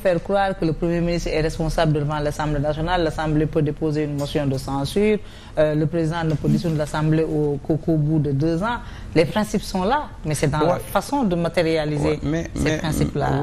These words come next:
Speaker 2: ouais,
Speaker 1: la ñu am
Speaker 2: mais,
Speaker 1: problème.
Speaker 2: mais, mais soo xoolee, Maïmouna, le président de la République au Sénégal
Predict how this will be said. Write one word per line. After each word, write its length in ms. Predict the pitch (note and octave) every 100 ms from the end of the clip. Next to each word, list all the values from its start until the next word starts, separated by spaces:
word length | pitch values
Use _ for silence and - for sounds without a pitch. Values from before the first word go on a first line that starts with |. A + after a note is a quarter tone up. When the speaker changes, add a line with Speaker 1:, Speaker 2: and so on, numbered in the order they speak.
| D#3
Speaker 2:
ouais, 220 | D#3+ C#3+
Speaker 1:
la 120 | D3 D#3
ñu 100 | D#3
am 160 | C#3+
Speaker 2:
mais, 80 | C#3+
Speaker 1:
problème. 380 | C3+ C3+ C3+ C#3
Speaker 2:
mais, 80 | -
mais 80 | C3+
soo 180 | C3+ D3+
xoolee, 480 | - C#3 B2 A#2 A2 - -
Maïmouna, 480 | A#2 A#2+ A2+ G#2+ - - - - - -
le 80 | A#2+
président 460 | - B2 G#2+ G#2 G2+
de 100 | G2+
la 100 | G2
République 280 | G2 - G2+
au 40 |
Sénégal 320 | - G2 G#2